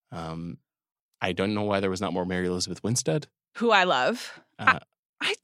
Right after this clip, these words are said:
Speaker 2: I find that Margot Robbie is magnetic as a, as a presence, which I, even though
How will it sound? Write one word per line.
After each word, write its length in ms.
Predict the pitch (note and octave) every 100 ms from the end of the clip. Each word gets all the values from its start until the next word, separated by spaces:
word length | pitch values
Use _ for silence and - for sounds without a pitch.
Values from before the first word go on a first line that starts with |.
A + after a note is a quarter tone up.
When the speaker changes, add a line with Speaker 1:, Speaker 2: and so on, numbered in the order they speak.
| -
Speaker 2:
I 160 | F#4+ B4
find 180 | C#5+ C#5
that 180 | C#5 D#4
Margot 280 | D#4 D4+ B3+
Robbie 400 | G#3+ G3 G3 F#3+
is 360 | - G3+ -
magnetic 720 | A3+ G#3+ F#3+ E3+ B2+ C#3 D#3+ -
as 160 | F3+ F3+
a, 160 | A#2+ - _
as 160 | F#3+ F#3
a 40 |
presence, 680 | C3+ - - - - - - -
which 400 | G#3+ G3 - - -
I, 120 | G#2 - _ _ -
even 360 | B3 A#3 A3+ A3
though 560 | G#3 G3+ G3+ G3 F#3+